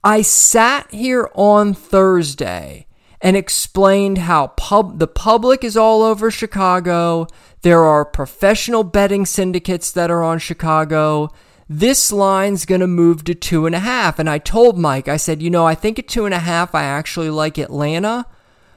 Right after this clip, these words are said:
But the market will be screaming at us that three and a half's a valuable play.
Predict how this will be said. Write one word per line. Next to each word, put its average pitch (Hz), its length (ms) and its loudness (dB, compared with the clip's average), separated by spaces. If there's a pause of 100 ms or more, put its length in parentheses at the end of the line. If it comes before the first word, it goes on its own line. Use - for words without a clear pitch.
(300)
But 190 240 6
the 185 100 2
market 196 680 2
will 202 220 4
be 175 180 -4
screaming 220 1080 -2
at 147 340 -4
us 139 380 -4
that 156 260 -4
three 190 520 2
and 175 80 0
a 170 60 0
half's 165 420 -4
a 160 80 -2
valuable 151 600 -2
play. - 500 -8